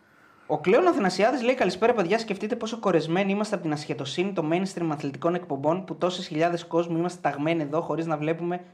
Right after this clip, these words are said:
καν στιγμιότυπα», λέει ο φίλος. Συνεχίστε. Ευχαριστούμε πολύ. Ε, ας ελπίζουμε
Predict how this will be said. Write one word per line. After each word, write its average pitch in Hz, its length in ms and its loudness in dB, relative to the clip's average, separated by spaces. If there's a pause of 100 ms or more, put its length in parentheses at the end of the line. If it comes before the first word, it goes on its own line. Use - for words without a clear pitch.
καν 170 180 0
στιγμιότυπα», 160 640 0
λέει 120 80 -4
ο 117 40 -8
φίλος. 156 220 -10
Συνεχίστε. 151 400 -12 (560)
Ευχαριστούμε 175 320 -4
πολύ. 208 160 4 (200)
Ε, 190 100 0
ας 175 160 0
ελπίζουμε 226 400 -2